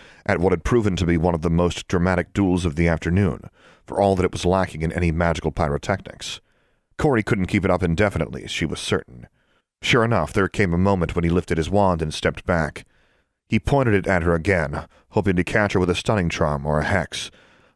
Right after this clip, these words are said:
But in that instant, he was no longer controlling her wand, and she blasted him off his feet. There was a lot of cheering as Miss Shirtliff declared Alexandra the ninth grade champion.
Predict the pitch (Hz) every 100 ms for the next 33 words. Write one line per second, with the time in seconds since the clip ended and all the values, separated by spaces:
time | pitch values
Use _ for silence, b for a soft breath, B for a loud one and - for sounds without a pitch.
0 | b 98 101 - 135 120 - 67 - -
1 | _ 104 95 101 101 98 98 87 95 82
2 | 98 80 80 78 95 82 67 65 - b
3 | b b - - 87 95 104 101 95 92
4 | 85 78 78 - 87 69 - - _ _
5 | _ _ _ _ _ _ _ - 117 117
6 | 123 139 120 - 131 85 71 82 90 98
7 | - - 127 90 - 95 - 95 92 90
8 | 85 101 92 87 82 87 85 - 82 78
9 | - 95 80 67 -